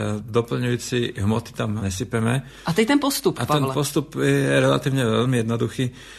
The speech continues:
Speaker 1: Já nemám úplně přesné údaje, protože velmi záleží na tom, jak velký je ten plech pečící, protože někdo má menší, někdo má větší, proto, eh, říkáme, že jeden až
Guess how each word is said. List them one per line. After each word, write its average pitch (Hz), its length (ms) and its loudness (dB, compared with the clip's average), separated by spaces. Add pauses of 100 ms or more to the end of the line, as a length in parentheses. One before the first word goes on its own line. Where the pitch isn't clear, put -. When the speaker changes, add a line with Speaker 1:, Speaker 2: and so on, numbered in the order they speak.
(140)
Speaker 1:
Já 113 180 2
nemám 135 260 2
úplně 135 220 -2
přesné 127 380 -2
údaje, 120 340 0
protože 120 420 -4
velmi 120 280 0
záleží 113 380 2
na 107 120 -2
tom, 113 260 0 (320)
jak - 360 -2
velký 113 760 2
je 113 80 -4
ten 117 360 0 (100)
plech 110 380 0
pečící, 101 460 -6
protože 104 480 -4 (280)
někdo 113 220 2
má 104 100 2
menší, 113 340 2
někdo 110 200 -2
má 107 120 0
větší, 104 260 2
proto, 101 440 -2
eh, 104 600 -6
říkáme, 104 340 0
že 95 100 0
jeden 104 220 0
až 95 300 -2